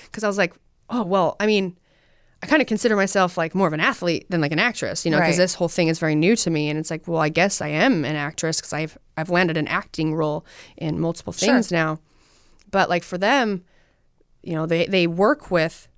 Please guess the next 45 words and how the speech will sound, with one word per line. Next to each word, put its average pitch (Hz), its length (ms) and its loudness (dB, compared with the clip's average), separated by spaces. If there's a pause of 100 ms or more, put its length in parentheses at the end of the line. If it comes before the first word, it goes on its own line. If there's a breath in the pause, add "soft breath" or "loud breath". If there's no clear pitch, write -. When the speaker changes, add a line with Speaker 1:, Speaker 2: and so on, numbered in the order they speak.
(140)
Speaker 1:
when 180 160 -2
they're 170 180 2
doubling 175 580 2
someone, 147 460 -2
'cause - 180 -2
this 214 120 4
was 190 100 -2
my 160 160 2
double, 151 380 -2 (1080)
they 214 180 4
have 240 260 0
to 202 140 2
help - 340 -4
you. 165 340 0 (380 soft breath)
Like, 147 240 -8
their 190 300 2
job 165 580 -2
is 175 160 -2
to 180 100 -2
get 160 200 -2
you 160 200 -2
looking 160 460 -2
as 147 200 -10 (100)
good 156 180 2
as 143 140 -4
possible. - 640 -8 (920 soft breath)
And 147 560 0 (520)
the, 180 300 0
the 175 220 2
running 190 340 2
joke 175 360 0
the 165 80 -2
whole 165 120 2
time 170 120 0
I 151 40 2
was 156 100 -2
there 160 200 4
was 147 160 0
that 147 220 -6 (600)
my 165 360 2
double 160 420 0
didn't 151 260 -2
have 151 160 -4
a 143 40 -6
job. 143 460 -6